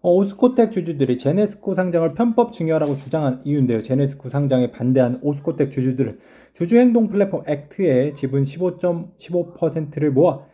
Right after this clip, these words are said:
정기 주주총회에서 김 대표 지분율 십이 점 사육 퍼센트 연임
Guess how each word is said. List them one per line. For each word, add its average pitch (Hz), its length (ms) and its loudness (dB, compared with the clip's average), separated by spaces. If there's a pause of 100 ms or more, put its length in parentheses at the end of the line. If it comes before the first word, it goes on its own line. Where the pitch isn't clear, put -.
(360)
정기 175 360 -2
주주총회에서 147 680 -2
김 143 200 0
대표 165 300 0
지분율 127 360 -2
십이 170 280 -8
점 170 200 -4
사육 139 460 -6
퍼센트 147 460 -4
연임 135 400 0